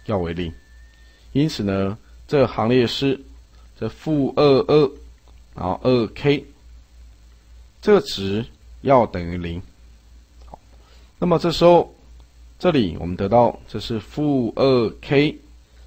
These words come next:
然后减掉二乘以二，这是四。好，那么这要等于零，因此呢，这我们移项过去，我们得到二K是等于负四，所以呢，我们算出 K 是等于负二，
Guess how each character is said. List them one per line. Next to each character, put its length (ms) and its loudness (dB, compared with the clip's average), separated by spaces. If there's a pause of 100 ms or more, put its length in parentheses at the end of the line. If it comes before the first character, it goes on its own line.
(120)
然 100 -2
后 160 2
减 220 -6
掉 320 2 (220)
二 220 2
乘 180 -6
以 80 -6
二， 240 -2 (280)
这 160 -6
是 100 -10
四。 380 -12 (540)
好， 100 -20 (460)
那 80 -4
么 100 -2
这 100 -2
要 80 4
等 140 -6
于 80 -4
零， 220 -10 (840)
因 140 0
此 160 -6
呢， 380 -2 (340)
这 140 2
我 80 2
们 140 -6
移 40 -6
项 200 -2
过 140 0
去， 340 -4 (280)
我 60 -14
们 80 -12
得 100 -8
到 200 0
二 220 2
K 380 0 (480)
是 140 -14
等 120 -10
于 80 -14
负 340 -8
四， 320 -10 (680)
所 160 -2
以 40 2
呢， 80 -2
我 60 -4
们 60 -8
算 200 -4
出 320 -6 (420)
K 520 2 (120)
是 160 -14
等 140 -8
于 80 -14
负 420 -8
二， 220 0